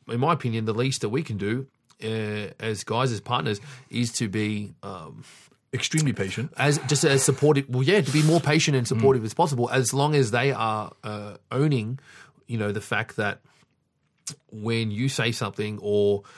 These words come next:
Speaker 1: um, the way they view something is gonna be n-, n-, ty-, typically negatively skewed because of their, uh, hom-, hormonal flux
Speaker 2: Mm.
Speaker 1: at that
Speaker 2: 'Cause they're,
Speaker 1: time.
Speaker 2: like, completely, 'cause I always communicate this to, like, my female clients, and
Speaker 1: Mm.
Speaker 2: they're literally two different physiologies.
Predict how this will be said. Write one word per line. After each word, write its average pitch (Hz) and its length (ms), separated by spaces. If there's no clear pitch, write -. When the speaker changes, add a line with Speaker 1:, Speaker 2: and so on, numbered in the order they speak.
Speaker 1:
um, 95 340
the 113 100
way 120 160
they 113 160
view 107 240
something 104 420
is 117 140
gonna 113 200
be 107 380
n-, 107 180
n-, 117 200
ty-, 143 300
typically 113 560
negatively 123 600
skewed 113 640
because 110 580
of 101 420
their, 104 560
uh, 98 180
hom-, 123 320
hormonal 131 340
flux - 460
Speaker 2:
Mm. 113 100
Speaker 1:
at 117 80
that 123 60
Speaker 2:
'Cause 151 100
they're, 208 100
Speaker 1:
time. 208 100
Speaker 2:
like, - 120
completely, 143 440
'cause - 120
I 147 200
always 120 220
communicate 117 460
this 98 180
to, 101 100
like, 95 120
my 95 120
female 104 360
clients, 131 380
and 123 200
Speaker 1:
Mm. - 20
Speaker 2:
they're 135 120
literally 139 520
two 135 180
different 104 280
physiologies. 107 640